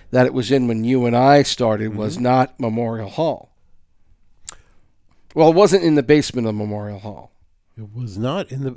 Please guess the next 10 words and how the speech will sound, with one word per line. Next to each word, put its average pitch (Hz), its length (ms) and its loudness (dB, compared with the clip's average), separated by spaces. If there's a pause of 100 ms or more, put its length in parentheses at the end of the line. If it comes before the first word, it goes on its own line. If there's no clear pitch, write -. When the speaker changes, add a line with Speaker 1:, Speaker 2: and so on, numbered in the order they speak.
(100)
Speaker 2:
oh, 233 380 6
that's 160 360 -2
right. 123 500 -8 (360)
I 127 120 -6
forgot. 127 540 -6 (120)
It 147 100 -2
was 127 340 -2
upstairs, - 960 -8 (300)
Speaker 1:
Yeah. 123 200 2
Speaker 2:
right? 196 180 -2